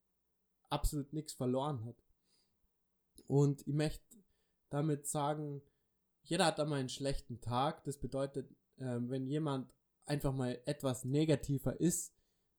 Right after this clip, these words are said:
natürlich schmeißt man den nicht <laughs> instant dann raus. Aber wenn eine Person es einfach nicht gut meint mit einem und einem und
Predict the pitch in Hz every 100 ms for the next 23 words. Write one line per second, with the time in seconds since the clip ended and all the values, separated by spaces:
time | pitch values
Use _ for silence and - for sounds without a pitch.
0 | _ _ 123 117 160 175 135 - - -
1 | 135 135 151 139 131 131 123 147 196 -
2 | 165 160 156 139 127 123 127 160 107 -
3 | - - - _ - 143 143 156 165 147
4 | - 135 - 151 151 147 147 - _ _
5 | _ 131 131 - 160 156 117 143 - -
6 | 214 220 131 117 113 - 127 - 123 117
7 | 113 117 131 - 143 139 127 - _ _
8 | _ _ - 143